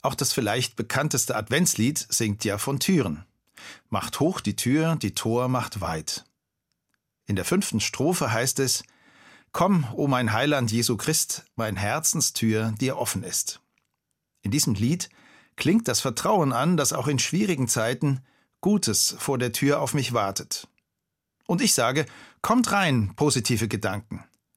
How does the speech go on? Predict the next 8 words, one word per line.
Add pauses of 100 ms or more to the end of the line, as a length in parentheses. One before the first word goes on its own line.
Kommt
rein (320)
und
nehmt
Platz,
Hoffnung (220)
und
Zuversicht.“